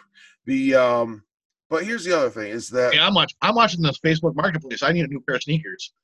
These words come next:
Speaker 1: <laughs> Well, here's the thing. Let's, let's go over to Minneapolis for a minute. And I've been trying to find this story. I, I saw it the other day, and I can't find it again, but a retired Minneapolis firefighter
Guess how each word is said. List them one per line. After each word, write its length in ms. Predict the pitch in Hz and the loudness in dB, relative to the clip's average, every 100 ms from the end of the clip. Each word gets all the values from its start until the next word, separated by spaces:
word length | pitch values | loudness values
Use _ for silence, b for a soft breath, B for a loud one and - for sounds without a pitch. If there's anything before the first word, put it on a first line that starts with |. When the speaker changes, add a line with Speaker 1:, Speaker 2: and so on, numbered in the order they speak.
| - - | -2 4
Speaker 1:
<laughs> 40 | 151 - B B B | 4 2 B B B
Well, 140 | 196 190 | 0 2
here's 240 | 196 240 | 0 -2
the 100 | 220 | -2
thing. 140 | 190 143 | -2 0
Let's, 260 | 180 - | 0 0
let's 160 | 185 202 | -2 -2
go 160 | 247 240 | -2 -2
over 100 | 226 | -2
to 60 | |
Minneapolis 560 | 190 185 165 156 135 - | -4 -2 -2 -2 -4 -8
for 140 | 123 | -6
a 40 | 107 | -4
minute. 260 | 104 104 - | -4 -6 -4
And 440 | 120 123 120 120 | 0 0 0 -2
I've 120 | 127 123 | -2 -2
been 80 | |
trying 260 | 113 175 196 | -2 -2 0
to 80 | 165 | -2
find 280 | 160 151 139 | 0 0 0
this 140 | 120 | -8
story. 280 | - 120 123 - | -4 -2 -2 -2
I, 60 | 123 | -4
I 40 | |
saw 280 | - 175 196 | 0 2 2
it 80 | 190 | 2
the 100 | 156 | -2
other 160 | 143 | -2
day, 400 | 127 135 131 127 | 2 4 4 0
and 100 | 110 | -2
I 100 | 107 | -4
can't 360 | - 143 135 - | -6 -8 -6 -4
find 220 | 127 120 | -2 -2
it 100 | 107 | -6
again, 280 | 98 104 98 | -6 -6 -4
but 140 | 95 - b b b b _ 123 | -6 -8 b b b b _ -4
a 500 | 127 127 123 120 104 _ _ _ | -2 -2 -4 -6 -10 _ _ _
retired 580 | 123 127 156 185 196 143 | -12 -8 -2 -2 -2 -2
Minneapolis 680 | 160 175 165 160 135 127 - | -2 0 0 -2 -4 -8 -2
firefighter 720 | 131 123 110 - 85 60 | 2 2 0 -4 -6 -6